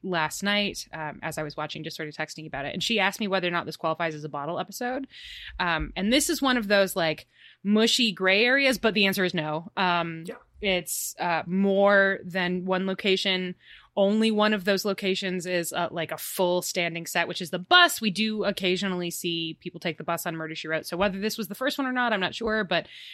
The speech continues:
Speaker 1: we see them on buses. Um, but there are outside shots, there's rain and all of that stuff. And for it to be a true bottle episode, it has to also be about conserving money. And it, that is not,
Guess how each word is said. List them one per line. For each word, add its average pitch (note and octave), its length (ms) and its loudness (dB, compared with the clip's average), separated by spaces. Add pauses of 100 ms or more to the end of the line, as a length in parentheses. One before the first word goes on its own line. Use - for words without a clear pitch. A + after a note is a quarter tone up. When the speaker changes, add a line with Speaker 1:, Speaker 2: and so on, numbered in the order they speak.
(120)
Speaker 1:
we G3 80 -2
see G#3 140 -2
them F#3+ 120 -2
on F3+ 120 0
buses. D#3+ 380 -8 (420)
Um, D#3+ 460 0 (460)
but C4+ 220 6
there G#3+ 160 6
are G3 140 6
outside B3 400 2
shots, G#3 500 2
there's F#3 320 -2
rain G#3+ 460 0
and F3 380 -2
all G3+ 200 6
of F3 60 2
that F3 160 0
stuff. E3+ 340 -2
And D#3+ 260 -4
for G3 160 0
it F#3 60 0
to - 60 -10
be G3 100 0
a F#3 40 0
true A#3+ 200 0
bottle F#3+ 260 2
episode, F3+ 300 0
it - 120 -2
has E3+ 260 0
to - 80 -2
also E3+ 260 -2
be D#3+ 140 -6
about D3+ 360 -6 (120)
conserving D#3 480 -6
money. C3+ 260 -10
And D#3 140 -8
it, - 220 -10 (180)
that F3 240 4
is E3 100 0
not, F3+ 400 4